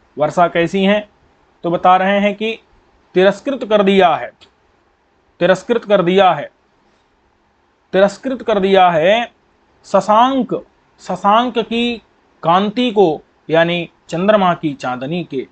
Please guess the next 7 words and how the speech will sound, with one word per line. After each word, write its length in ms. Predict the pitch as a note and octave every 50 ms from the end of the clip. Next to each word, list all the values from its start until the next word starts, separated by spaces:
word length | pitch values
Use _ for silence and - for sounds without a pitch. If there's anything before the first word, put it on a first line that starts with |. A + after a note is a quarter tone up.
| _ _ _ _ _ -
कलाप 440 | D#3 D3+ D#3 E3+ G3 G#3+ G#3+ G3+ F#3+
को, 200 | D#3 - D3 C3 G#2 - _ _ _ _ _ _ _ _ _ _ _ _ _ _ _ _ _ _ _ _ _ _ _ _ _ _ _ _ _ _ _ _ _ _ _
कलाप 400 | - D#3+ E3+ F#3 G3+ A3+ A#3 - A3
कोक 400 | F#3+ - - G3+ A3 G#3+ - _ -
अथवा 260 | F#3+ G3+ G#3+ A3 A#3+ A#3
कलाप 480 | G#3 G3 F#3+ G3 G#3 A3 A#3 A#3+ A#3 - A3 - _ _ _ _ _ - _ _ _ _ _ _
में 360 | D3+ D#3 F#3 G#3 G#3 F3 -